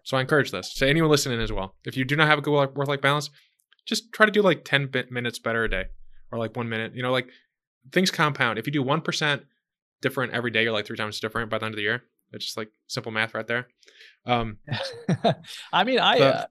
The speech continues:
Speaker 2: it was, it was something that, you know, you, it takes time, uh, trying to figure out. Um, I mean, I had a terrible work-life balance, uh, during my first two, three years of grad school. Um, but,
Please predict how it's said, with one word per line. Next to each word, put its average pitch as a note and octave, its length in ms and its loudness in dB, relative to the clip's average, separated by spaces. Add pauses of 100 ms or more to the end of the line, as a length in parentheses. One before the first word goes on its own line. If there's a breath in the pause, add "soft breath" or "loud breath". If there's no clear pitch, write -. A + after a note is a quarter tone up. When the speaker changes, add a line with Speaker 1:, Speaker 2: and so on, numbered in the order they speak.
(280)
Speaker 2:
it F#3+ 220 -6
was, G#3+ 180 -4
it F#3+ 80 -4
was G#3+ 120 -4
something A3+ 280 -2
that, F#3+ 140 0
you F3+ 100 -2
know, E3+ 140 2
you, D3+ 160 -2 (180)
it C#3+ 140 -10
takes G#3 240 -12
time, E3 520 -2
uh, C#3 180 -2
trying C3 220 -6
to B2 40 -14
figure C3 220 -4
out. C#3+ 340 -2
Um, C3 320 -6
I C#3 80 -4
mean, C#3 120 -2
I C#3 120 2
had E3 120 2
a C3 80 0
terrible C#3 720 -4
work-life C3+ 340 -4
balance, C3 400 -8
uh, B2 240 -4 (340 loud breath)
during C3+ 240 -2
my C3 100 -2
first - 340 -6
two, C3 160 -4
three - 200 -10
years C3 320 -6
of - 60 -20 (100)
grad C3+ 260 -4
school. - 340 -2 (360)
Um, C3 460 -2 (360)
but, E3+ 240 6